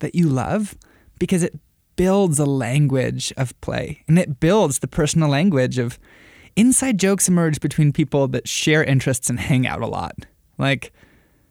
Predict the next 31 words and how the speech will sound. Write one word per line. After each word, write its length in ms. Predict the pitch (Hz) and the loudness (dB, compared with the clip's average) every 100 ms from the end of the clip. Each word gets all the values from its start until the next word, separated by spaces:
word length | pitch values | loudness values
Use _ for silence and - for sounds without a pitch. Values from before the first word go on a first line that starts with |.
| _ - | _ -6
it's 180 | 190 | -6
pretty 260 | - 277 220 | -2 0 2
simple. 580 | - - 175 139 117 127 | 2 2 2 2 0 0
You 80 | 143 | 0
don't 200 | 208 - - - _ _ | 0 -4 -16 -20 _ _
have 640 | - 151 147 143 127 - _ _ _ | -2 2 2 0 -4 -12 _ _ _
inside 380 | 160 160 160 139 | 2 4 4 0
jokes 260 | 135 131 143 | 0 -2 -4
with 120 | 131 | -2
people 380 | 139 131 127 123 | -2 0 -2 0
who 100 | 131 | 2
you 160 | 123 | 2
have 180 | 127 120 | 0 0
nothing 460 | 127 135 143 147 135 | 2 2 2 0 0
in 100 | 131 | 0
common 380 | - - 92 | -4 -6 -6
with, 320 | 95 - - - _ _ _ - | -8 -10 -12 -18 _ _ _ -2
or 100 | 135 | 2
you, 320 | 131 104 - _ _ _ _ _ - | 2 0 -6 _ _ _ _ _ -4
like, 220 | 131 131 _ - | -4 -6 _ -6
too 400 | - 190 185 165 | 2 4 4 2
rarely 440 | 147 139 139 135 | 2 2 0 -2
cross 340 | - 127 123 | -2 -4 -4
paths. 560 | - 123 - - 151 - | -4 -2 -2 -4 -8 -8
It's, 280 | - - - _ _ - | -6 -6 -6 _ _ -4
it's 140 | 151 | 0
an 100 | 175 _ | -2 _
intimate 540 | 147 139 151 139 127 - _ _ _ _ _ - | 0 2 0 -2 -4 -8 _ _ _ _ _ -4
language. 640 | 135 127 123 113 - - - | 0 0 0 -2 -6 -12 -6
Regularly 720 | 160 151 151 180 180 160 143 - | 0 2 2 2 2 2 -2 -4
asking 720 | 127 127 - 165 147 131 139 | -6 -4 -4 -2 0 0 -2